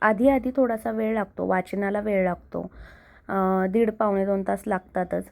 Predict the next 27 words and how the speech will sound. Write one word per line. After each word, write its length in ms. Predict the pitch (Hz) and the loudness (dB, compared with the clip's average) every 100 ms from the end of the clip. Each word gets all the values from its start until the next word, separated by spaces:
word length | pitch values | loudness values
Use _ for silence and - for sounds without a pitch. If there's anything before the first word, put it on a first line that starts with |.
| - | -8
आणि 180 | 190 220 | -2 0
नंतर 320 | 233 214 226 | 0 2 0
आपला 220 | 214 202 | 0 0
वेळ 260 | 190 190 262 - 202 | 0 0 -2 -4 -4
जसं 300 | 202 196 220 | -4 -2 -6
जसं 240 | 214 226 | -2 -2
आपलं 220 | 202 202 | -2 -2
वाचन 320 | 190 190 202 | -2 -2 -2
वाढत 200 | 196 185 180 | 0 0 -2
जातं, 180 | 180 220 220 | -4 -6 -6
तसा 180 | 202 196 190 | -4 -4 -4
तसा 180 | 190 | -6
कमी 320 | 233 220 202 190 | -2 0 0 0
होत 180 | 185 180 | -2 -2
जातो. 360 | 175 - - - - - - - - - - - - - - 233 | -6 -4 -6 -6 -18 -20 -20 -20 -20 -20 -20 -20 -20 -20 -8 2
परंतु 280 | 226 240 254 | 4 4 2
वाचन 340 | 214 196 233 | 2 0 -4
करताना 420 | 226 196 196 208 | -2 -2 -2 -2
आपल्याला 300 | 202 202 202 - | -2 -2 -2 -2
अशा 240 | 208 - | -4 -2
पद्धतीनेच 640 | 233 214 196 208 196 208 233 | -2 -2 -2 -2 0 -2 -2
करायचे 400 | 226 185 175 185 | -2 0 -2 -6
आहे. 400 | 180 190 - - - - _ | -6 -6 -10 -20 -20 -20 _
एका 340 | 214 226 285 277 | 0 2 2 2
बैठकीमध्येच 1300 | 233 220 220 240 247 247 220 196 - - 247 294 277 | 2 0 -2 -4 -2 -2 -2 -4 -8 2 2 2 -2
वाचायचं 560 | 214 180 185 180 - | 0 0 -2 -2 -4
आहे. 280 | 185 175 175 | -6 -4 -8